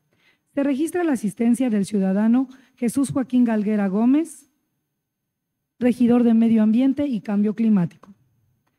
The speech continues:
Con fundamento en lo dispuesto por el artículo cuarenta y siete, fracción primera del Reglamento Interior del Honorable Ayuntamiento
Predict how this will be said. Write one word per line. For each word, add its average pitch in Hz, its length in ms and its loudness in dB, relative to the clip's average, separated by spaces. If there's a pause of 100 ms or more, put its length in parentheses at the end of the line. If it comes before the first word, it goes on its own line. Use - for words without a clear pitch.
(280)
Con 269 200 0
fundamento 302 520 2
en 247 80 2
lo 233 60 2
dispuesto 262 460 -4
por 240 140 0
el 214 120 2
artículo 226 480 2
cuarenta 208 320 2
y 202 80 2
siete, 226 300 -2
fracción 208 420 -2
primera 226 400 2
del 196 160 0
Reglamento 214 420 2
Interior 214 400 4
del 208 180 4
Honorable 190 400 4
Ayuntamiento 220 720 2